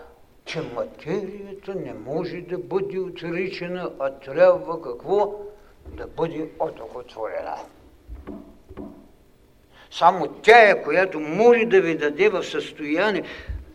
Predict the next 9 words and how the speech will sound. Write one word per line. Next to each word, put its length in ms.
да 200
кажете: 800
"Аз 520
и 120
Отца 440
сме 400
едно." 760
Така 320
че 520